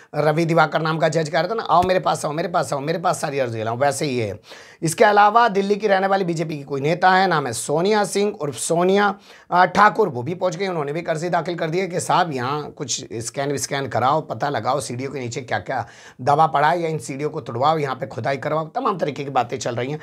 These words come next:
यानी कि नफरत फैलाने के नए नए हरबे इख्तियार किए जा रहे हैं, चाहे फिलिस्तीन का झंडा हो, चाहे आगरा की जामा मस्जिद हो। इसके अलावा अब अगली जो खबर मैं आपके सामने रख रहा हूँ वो आ रही है मदरसों से जुड़ी हुई।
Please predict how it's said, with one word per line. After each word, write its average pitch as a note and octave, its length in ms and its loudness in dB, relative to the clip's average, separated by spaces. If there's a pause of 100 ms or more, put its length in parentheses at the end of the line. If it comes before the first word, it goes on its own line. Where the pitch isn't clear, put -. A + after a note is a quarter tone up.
(240)
यानी G3+ 220 4
कि A3+ 60 4
नफरत G#3+ 320 2
फैलाने E3+ 300 4
के G3+ 120 -2
नए E3+ 180 -2
नए G3 100 -2
हरबे D#3 320 4
इख्तियार D#3+ 480 0
किए D3+ 220 -6
जा C3 160 0
रहे E3 120 -2
हैं, F3+ 60 -6
चाहे D#3 180 -2
फिलिस्तीन A2+ 400 -8
का G2+ 120 -2
झंडा D#3 340 2
हो, B3 340 4 (260)
चाहे G3 260 2 (120)
आगरा C3+ 340 -2
की F#3 220 -4
जामा B3+ 340 6
मस्जिद F3+ 360 2
हो। F#2 120 -8 (300)
इसके F#3 260 0
अलावा G#3 440 6
अब G#3 120 4
अगली G#3 260 0
जो G#3+ 120 0
खबर F3+ 240 2
मैं F3 80 -2
आपके E3 220 -4
सामने D3 300 -4
रख D3 140 -4
रहा E3+ 100 2
हूँ A3+ 160 0
वो G3 60 2
आ C#3+ 280 2
रही C#3+ 300 -2
है C4 220 2 (260)
मदरसों B3+ 440 6
से A#3+ 140 4
जुड़ी E3 200 -4
हुई। G2 220 -12